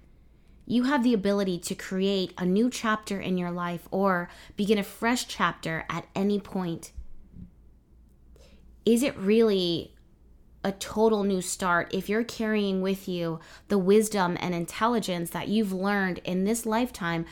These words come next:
but also the lifetimes before? It is not all or nothing. As magical beings and as spiritual,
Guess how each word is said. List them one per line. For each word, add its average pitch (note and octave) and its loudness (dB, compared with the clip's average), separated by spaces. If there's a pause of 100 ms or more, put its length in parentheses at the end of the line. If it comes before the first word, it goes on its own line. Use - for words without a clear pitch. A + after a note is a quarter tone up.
(220)
but G3+ 2
also G#3+ 2
the F#3 0
lifetimes E3+ -4
before? E3+ -6 (1040)
It G#3+ 4
is A#3 2
not F3+ -2 (280)
all E3+ -2 (160)
or E3 -2
nothing. D#3+ -2 (1040)
As G3 0
magical A3 4
beings F#3 2
and - -4
as F3 -2
spiritual, G3+ 0